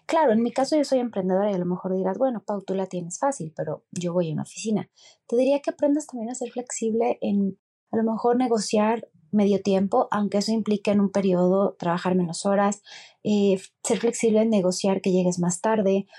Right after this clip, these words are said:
o en negociar que puedas salir antes y concluir tu jornada en las noches. Y eso es lo que me lleva a el segundo tip,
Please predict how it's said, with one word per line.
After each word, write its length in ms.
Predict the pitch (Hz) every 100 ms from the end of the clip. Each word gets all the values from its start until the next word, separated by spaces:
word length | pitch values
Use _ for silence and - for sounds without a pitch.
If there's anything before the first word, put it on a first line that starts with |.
| - -
o 340 | 208 220 247 -
en 160 | 214 202
negociar 440 | 185 185 - 185
que 120 | 180
puedas 240 | 180 226 226
salir 240 | 214 214
antes 360 | 208 208 233 -
y 220 | 214 190 _ -
concluir 440 | - 185 190 190 -
tu 120 | 185
jornada 500 | 180 - 185 180 170
en 80 | 170
las 200 | 175 202
noches. 480 | 226 - 214 202 -
Y 160 | 233
eso 300 | 277 302 320
es 100 | 254
lo 100 | 240
que 120 | 240 208
me 120 | 185
lleva 380 | 185 185 202 -
a 300 | 185 185 -
el 140 | - 185
segundo 480 | - 175 185 185 185
tip, 260 | 208 180